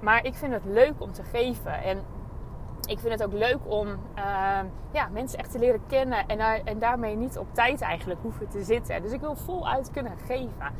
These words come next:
En dat bracht mij dus ook, nou ja, omdat ik daar dus aan dacht. En aan die post over van, ik vind, hè, Sinterklaas, ik geloof in Sinterklaas, ik geloof in geven. En dat brengt mij ook op het stukje van, ehm,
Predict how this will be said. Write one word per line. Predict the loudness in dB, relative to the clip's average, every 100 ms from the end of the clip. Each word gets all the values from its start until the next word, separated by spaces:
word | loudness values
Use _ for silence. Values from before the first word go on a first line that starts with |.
| -8 -8 -10 -10 0
En | 4
dat | 4 4 0 -8 0
bracht | 4 6 4 2
mij | 2
dus | 2 0
ook, | 4 4 2
nou | 0 -2
ja, |
omdat | -2 -4 -2
ik | 2
daar | 2 2
dus | -2
aan | -2
dacht. | 0 0 -2
En | -4 -4
aan | -6
die | -8 2
post | 6 6 4 -4 -4
over | -4 -4 -6
van, | -6
ik | -6 -6
vind, | -8 -4
hè, | -6
Sinterklaas, | -6 -8 -8 -4 -4 -4
ik |
geloof | 0 0 0
in |
Sinterklaas, | -4 -8 -4 -4 -4
ik | -6
geloof | -4 -2 -2
in | -4 -8
geven. | -4 -2 -2 -4 -4 -4 -6 -6 -8 -4
En | -4 -4 0
dat | 0 4
brengt | 4 4
mij | 0 0
ook | 0 0 -2
op | -4 -6 -10 -10 -10 -10 -10 -10 -10 -8 -8
het | -8
stukje | -6 -4 -4 0 2 2
van, | 0 -2 -2 -2 -6 -6 -8 -8
ehm, | -2 2 2 2